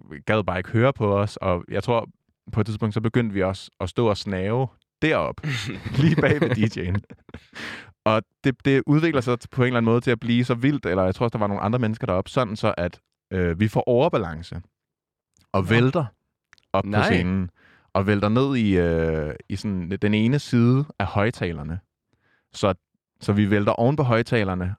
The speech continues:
Speaker 1: og, og den hele, helt fyldte fadøl, jeg havde i hånden, vælter ligesom ned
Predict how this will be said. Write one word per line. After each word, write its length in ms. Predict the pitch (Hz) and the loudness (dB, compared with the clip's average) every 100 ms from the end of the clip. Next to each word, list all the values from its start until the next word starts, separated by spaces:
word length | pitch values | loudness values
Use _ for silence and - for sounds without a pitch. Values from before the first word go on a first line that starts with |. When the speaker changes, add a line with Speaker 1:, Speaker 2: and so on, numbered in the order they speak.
| _ | _
Speaker 1:
og, 160 | 95 107 - | -2 -2 0
og 180 | 98 | 0
den 220 | 127 123 104 | 2 0 -4
hele, 460 | - 131 147 147 - | -2 0 2 0 0
helt 220 | 147 - | -2 -2
fyldte 260 | - 120 107 | -2 -2 0
fadøl, 300 | 104 107 98 | 0 2 2
jeg 100 | 95 | 0
havde 120 | 107 | 0
i 40 | 92 | 0
hånden, 380 | 95 98 90 | 0 -4 -2
vælter 220 | 101 98 104 | 0 2 2
ligesom 240 | 107 117 | 2 2
ned 240 | 117 143 | 2 2